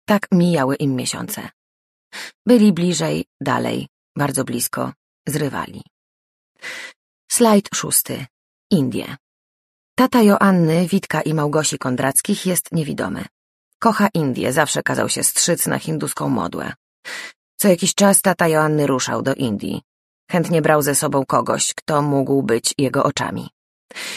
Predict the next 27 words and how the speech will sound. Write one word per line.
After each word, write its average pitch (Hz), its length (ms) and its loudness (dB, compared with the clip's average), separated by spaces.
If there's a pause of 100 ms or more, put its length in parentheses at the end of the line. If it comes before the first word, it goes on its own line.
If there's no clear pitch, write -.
(160)
Miłością 233 380 6
do 202 120 4
Indii 190 300 6
zaraził 160 400 2
Tomka. - 420 -6 (600)
Poszło 277 260 4
łatwo, 175 400 4
Tomek 147 400 2
jak 131 260 -4
gąbka 131 440 2
chłonął 120 340 0
przygody. 117 560 -4 (720)
Dał 180 180 6
mu 156 120 4
swoje 147 300 0
kontakty, 160 500 0
a 160 60 4
Tomek 160 320 0
spakował 151 460 -2
się 147 160 -2
i 127 120 -4
drogą 135 340 0
lądową, 117 520 2
bo 127 200 0
tak 131 200 -4
było 120 240 -2
najtaniej, 117 540 -2